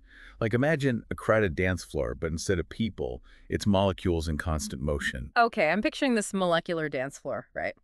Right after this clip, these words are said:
Speaker 2: And Feynman, he describes these molecules as being stuck in a sort of escape room, bound by attractive forces. To break free and evaporate, they need this, like, extra energy boost.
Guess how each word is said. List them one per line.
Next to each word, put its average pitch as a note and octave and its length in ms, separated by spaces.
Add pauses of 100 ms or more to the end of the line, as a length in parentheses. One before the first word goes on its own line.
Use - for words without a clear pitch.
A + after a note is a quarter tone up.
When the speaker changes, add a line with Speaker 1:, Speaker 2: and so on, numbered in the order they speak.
(300)
Speaker 2:
And G3 200
Feynman, G#3+ 640
he G#3 160
describes A#3+ 640
these G#3+ 180
molecules F3 640
as E3 220
being E3+ 260
stuck - 680 (180)
in F3+ 120
a E3 40
sort F#3+ 220
of F#3 180
escape - 600
room, C3+ 400
bound G3+ 420
by F3+ 140
attractive D#3 640
forces. - 600 (340)
To A#3+ 100
break A3 340
free B3 500
and G3+ 140
evaporate, G#3 680
they F3 140
need F#3 260
this, F#3+ 180
like, D3+ 200
extra - 360
energy G3 440
boost. A3+ 480